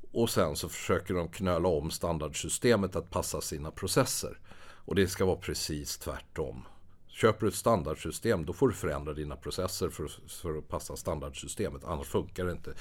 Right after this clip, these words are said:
Och det kommer gälla även här, när det gäller att det kommer finnas bolag som kommer att skapa den här sortens analysverktyg eh, med en, ett, ett integrationslager någonstans som gör att vad du nu har för data, det må vara hänt, men sen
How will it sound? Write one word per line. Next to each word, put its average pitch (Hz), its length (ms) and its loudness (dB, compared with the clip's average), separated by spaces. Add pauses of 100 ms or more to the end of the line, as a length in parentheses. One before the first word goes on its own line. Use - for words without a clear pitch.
(180)
Och 87 140 0
det 92 80 8
kommer 101 220 6
gälla 85 220 8
även 78 260 2
här, 98 280 6
när 80 120 2
det 78 80 2
gäller 73 280 0
att 76 180 -4
det 90 60 -4
kommer 120 240 2
finnas 90 340 0
bolag 78 420 -2 (340)
som 85 180 -2
kommer 78 280 0
att 76 160 -2
skapa 98 580 2
den 110 160 2
här 80 120 0
sortens - 480 -6
analysverktyg 76 1400 -4 (540)
eh, 73 460 -4
med 76 360 4
en, 73 200 0
ett, 73 260 -4
ett 73 240 -6
integrationslager 80 1160 2
någonstans 73 720 0
som 76 220 0
gör 69 200 -2
att 69 200 -6 (140)
vad 78 160 2
du 85 80 0
nu 80 200 2
har 76 100 0
för - 140 0
data, 98 500 4
det 92 140 4
må 90 160 2
vara 73 140 0
hänt, 71 440 -2
men 73 260 -4
sen 82 300 0